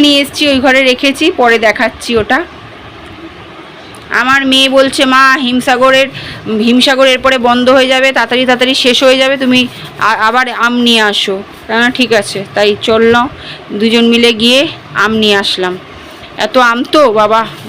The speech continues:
দেড় কিলো আম, আমি একা আনতে থোড়ি পারবো, ওই জন্য আমার মেয়েও গেছিলো, ফটো তুলতেও গেছিলো,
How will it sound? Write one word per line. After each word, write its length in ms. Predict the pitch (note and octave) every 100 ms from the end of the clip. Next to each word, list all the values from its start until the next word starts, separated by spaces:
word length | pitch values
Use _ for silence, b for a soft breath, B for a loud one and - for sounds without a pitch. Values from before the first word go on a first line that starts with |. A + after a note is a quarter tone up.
| G3 G3
দেড় 200 | A#3 A#3
কিলো 260 | C4+ B3+
আম, 260 | B3 A#3 A3
আমি 200 | A3 A#3
একা 220 | A3 A#3
আনতে 240 | A#3 A3+
থোড়ি 240 | B3+ A#3+ B3
পারবো, 220 | C4+ C4
ওই 60 | A#3
জন্য 140 | A#3
আমার 160 | A#3+ A#3+
মেয়েও 300 | A#3 A#3 A#3+
গেছিলো, 340 | A#3 B3+ B3
ফটো 280 | B3 G3+ A3+
তুলতেও 400 | B3 A#3+ C4 C4
গেছিলো, 480 | C4 C4 C#4+ D4+